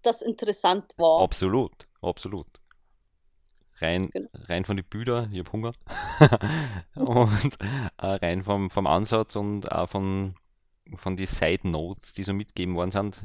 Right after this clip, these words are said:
Speaker 2: extrem spannend. Cool.
Speaker 1: Super.
Speaker 2: Dann, wie gesagt, danke für die Zeit, danke für die Ausführungen und wenn Fragen sind von die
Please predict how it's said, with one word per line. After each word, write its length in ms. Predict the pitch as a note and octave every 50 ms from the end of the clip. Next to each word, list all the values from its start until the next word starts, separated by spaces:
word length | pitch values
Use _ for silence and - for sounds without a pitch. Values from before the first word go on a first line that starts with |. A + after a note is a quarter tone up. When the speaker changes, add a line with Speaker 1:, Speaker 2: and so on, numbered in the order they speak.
| -
Speaker 2:
extrem 320 | - - - - F2+ F#2 F2+
spannend. 400 | - - D2+ D2+ C#2+ C#2 - - _ - - - - _ _ _ _ _ _ _ _ _ _ _ _ _ _ - - - - - - - _ _ _ _ _ - -
Cool. 240 | - E3+ E3 A2 -
Speaker 1:
Super. 180 | - - - - _ _ _ _ _ _ _ _ _ _ -
Speaker 2:
Dann, 640 | - A2+ A2+ A2 G2+ F2 E2 E2+ E2 - - - - - - _ _ _ _ _ _ _ -
wie 80 | - F2
gesagt, 240 | - A2+ B2 - -
danke 160 | F#2+ F#2+ F2+
für 80 | G2+ F#2+
die 80 | F#2
Zeit, 340 | - A#2+ F2+ F2+ F2+ - - _ -
danke 280 | - G#2 G#2+ G#2 G#2+
für 60 | G2+
die 100 | G2+ G2+
Ausführungen 720 | - F2+ A#2 - - - - C3 C3 C3+ C3 C3 B2+ B2+ -
und 460 | - G#2 G#2 G#2 G2+ G2+ F#2+ - F2
wenn 640 | D#2+ E2+ E2+ F#2+ G2 G#2 G#2+ G#2+ G#2 G#2 G2 G2 F#2
Fragen 480 | - - F2+ F2+ F#2+ B2+ D3 D3 D3
sind 220 | B2 A#2+ A#2+ B2 A2+
von 320 | - A2+ A2+ A2+ A2+ A2+
die 240 | A2+ A2+ A2 A2 -